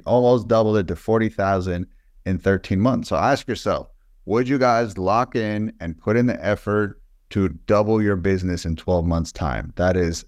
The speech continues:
huge for most of the people listening to this call. And so it's knowing what to work on. We just gave it you, right? We gave you the five sections that you gotta go back. And if you wanna do it with Matt on a call, one-to-one,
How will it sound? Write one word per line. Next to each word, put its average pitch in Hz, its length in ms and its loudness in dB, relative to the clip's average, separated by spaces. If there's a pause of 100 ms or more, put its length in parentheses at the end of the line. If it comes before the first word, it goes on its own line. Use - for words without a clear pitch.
(340)
huge 104 600 0
for 87 140 0
most 87 340 2
of 80 440 -2 (200)
the 78 140 -6 (100)
people 85 240 -2
listening 82 280 0
to 69 40 -2
this 71 140 -2
call. 80 520 2 (460)
And 95 220 0
so 90 380 2
it's 87 280 -2 (200)
knowing 95 560 2
what 87 340 0
to 90 80 -4
work 90 300 2
on. - 220 -8
We 95 180 0
just 92 220 0
gave 95 200 0
it 58 120 -4
you, 53 200 -8 (140)
right? 82 200 2
We 82 120 -2
gave 90 180 0
you 92 80 -2
the 82 80 -4
five 92 340 0
sections 95 520 -2
that 58 100 -6
you 76 80 -4
gotta 82 200 0
go 90 180 0
back. 87 360 -2 (480)
And 87 280 0
if 82 160 -6
you 85 100 0
wanna 95 240 2
do 98 220 2
it 95 100 -2
with 101 320 -2
Matt 98 400 0 (180)
on 101 200 -2
a 107 60 -2
call, 95 420 2
one-to-one, 90 720 -2